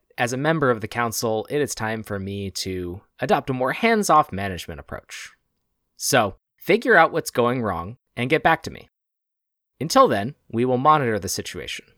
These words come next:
And if it becomes not to our liking, we will intervene." And she turns to you, Duncan, and says,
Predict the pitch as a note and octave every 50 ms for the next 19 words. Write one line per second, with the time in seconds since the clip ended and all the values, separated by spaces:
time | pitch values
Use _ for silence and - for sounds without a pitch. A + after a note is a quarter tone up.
0 | _ _ _ _ _ _ _ _ _ _ _ _ _ _ - A2 A2+ A2 - B2
1 | A#2 C3+ C3 - D3+ F3 F3 D3+ D3+ E3+ E3 F3 - - F#3+ F3 E3+ E3 F3 F3
2 | D#3+ - G2+ F2+ F#2 G#2 - _ _ _ _ _ _ _ _ _ _ _ _ _
3 | _ _ - G2 G#2 G#2+ B2 C3 C#3+ C3+ B2 B2 C#3 C3+ G2+ A2 G2 D#2 - -
4 | - _ _ _ _ _ _ _ _ _ _ _ _ _ _ _ _ - G#2+ G#2+
5 | - B2+ A#2 - C3+ B2 A#2 A2 - - A#2 A2+ A2 G2+ G#2+ G2 G2 F#2 - F2+
6 | F2 F2+ F2+ _ - G2 F#2+ F2 - F#2+ F2 E2 - - -